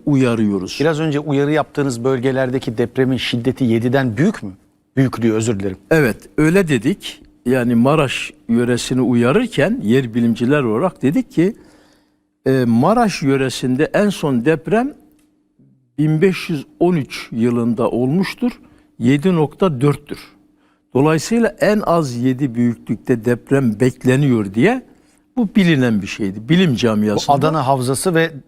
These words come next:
Speaker 2: e, bundan sonraki uyarınızı
Speaker 1: Aa, bundan
Speaker 2: kapsayan.
Speaker 1: sonraki o-, onların, e, büyüklüğünü söyleyemiyoruz. Çünkü yani bu, e, iki deprem,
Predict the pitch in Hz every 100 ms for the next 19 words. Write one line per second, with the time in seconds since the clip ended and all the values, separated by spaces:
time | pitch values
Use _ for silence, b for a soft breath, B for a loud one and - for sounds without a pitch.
0 | - 131 120 123 117 147 160 185 - 170
1 | 175 143 139 135 131 123 123 113 120 147
2 | 131 120 139 156 240 277 214 233 202 185
3 | - 220 - - 175 - 190 170 170 190
4 | 240 240 185 165 160 147 123 165 175 -
5 | 175 185 202 - 156 135 127 110 113 196
6 | 226 - 220 208 233 B B B B B
7 | 139 175 185 165 123 127 226 247 - _
8 | _ _ - 139 143 139 127 - - -
9 | - 147 - 202 120 151 147 160 165 101